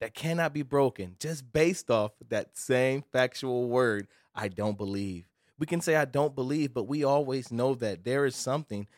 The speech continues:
in the end that we all, when we go to funerals, it's, it's, it's something. It's something to say that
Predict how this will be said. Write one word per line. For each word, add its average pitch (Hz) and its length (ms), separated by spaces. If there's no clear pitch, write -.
in 127 120
the 127 140
end 131 360
that 117 240
we 147 180
all, 143 260
when 123 80
we 139 80
go 165 120
to 123 100
funerals, 113 600
it's, 110 220
it's, 117 220
it's 113 140
something. 107 420
It's 110 120
something 120 300
to 107 120
say 107 340
that 92 220